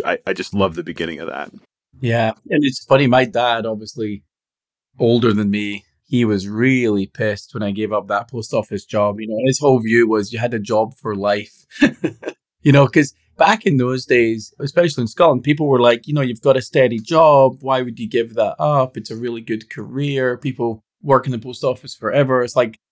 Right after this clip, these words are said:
Speaker 2: the gas or the plumber or the electrician," you know. But for me, it was like, you know, "Hey, Dad, think of it twenty years from now, people aren't gonna be sending mail."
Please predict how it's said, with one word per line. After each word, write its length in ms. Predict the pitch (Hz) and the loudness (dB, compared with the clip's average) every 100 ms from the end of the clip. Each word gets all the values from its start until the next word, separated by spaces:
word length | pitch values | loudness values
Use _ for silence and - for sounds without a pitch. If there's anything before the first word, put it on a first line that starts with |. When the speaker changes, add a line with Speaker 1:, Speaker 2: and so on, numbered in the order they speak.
| _ _ | _ _
Speaker 2:
the 140 | 135 | 0
gas 520 | 120 127 131 127 - | 4 6 6 4 0
or 100 | 131 | 0
the 160 | 107 117 | 0 -4
plumber 460 | - 139 139 127 120 | -2 2 2 2 0
or 60 | |
the 120 | 113 | -2
electrician," 640 | 120 117 117 123 117 127 120 | -4 -6 -8 -8 -6 -6 -6
you 80 | 117 | -6
know. 140 | 123 120 | -8 -4
But 220 | 160 185 | -2 -2
for 140 | - 190 | -2 -2
me, 200 | 277 349 | 0 2
it 120 | 139 | 2
was 180 | 123 123 | 2 2
like, 220 | 123 - | 0 0
you 80 | 180 | -2
know, 120 | 151 | 0
"Hey, 120 | 156 | -2
Dad, 400 | 123 120 135 117 - | -2 -2 -2 -6 -6
think 220 | 175 156 | -4 -2
of 100 | 165 | 0
it 140 | 143 139 | 0 -2
twenty 200 | 156 139 | -4 -2
years 320 | 143 160 151 | -2 -4 -2
from 200 | 165 123 | -2 0
now, 260 | 110 110 | 0 0
people 400 | 120 - 147 147 | -4 -8 -6 -2
aren't 180 | 139 139 | -2 -2
gonna 160 | 139 135 | -8 -10
be 160 | 131 | -8
sending 520 | 123 139 139 143 120 110 | -2 2 2 2 -2 -4
mail." 420 | 110 110 107 | -4 -8 -12